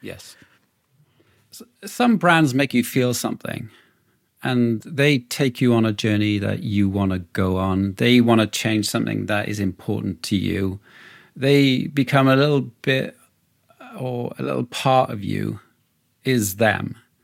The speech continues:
And you are in that tribe.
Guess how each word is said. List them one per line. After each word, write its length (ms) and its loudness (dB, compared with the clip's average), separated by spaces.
And 160 2
you 500 4
are 400 4
in 640 4
that 380 0
tribe. 480 -2